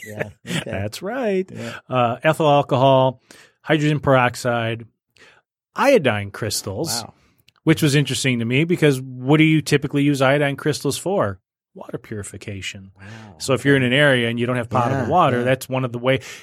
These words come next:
Speaker 1: i-, i-, it's the least desirable way to drink water because iodine really
Speaker 2: <laughs>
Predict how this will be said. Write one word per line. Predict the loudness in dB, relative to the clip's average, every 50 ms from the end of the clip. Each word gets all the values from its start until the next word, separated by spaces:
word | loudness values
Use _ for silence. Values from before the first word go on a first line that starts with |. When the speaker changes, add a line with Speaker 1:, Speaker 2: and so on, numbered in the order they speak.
| -10
Speaker 1:
i-, | -10 -10
i-, | -10 _
it's | -6 -8 -2 2 2 2 4 2 2 2
the | 2
least | 4 4 4 4 2 -2
desirable | -4 -4 0 2 2 2 2 0 -2 -2 -4 -2 0
way | 0 0 0
to | -2 -2
drink | -4 -6 -6 -6 -2 2
water | 2 4 4 4 2 0
because | -4 -4 -4 -4 -4 -2 0 2
iodine | 2 2 2 2 0 -2 -4 -4 -4 -6 -6
really | -6 -2 2 4 6 6 6 4 2 0 -2 -4
Speaker 2:
<laughs> | -4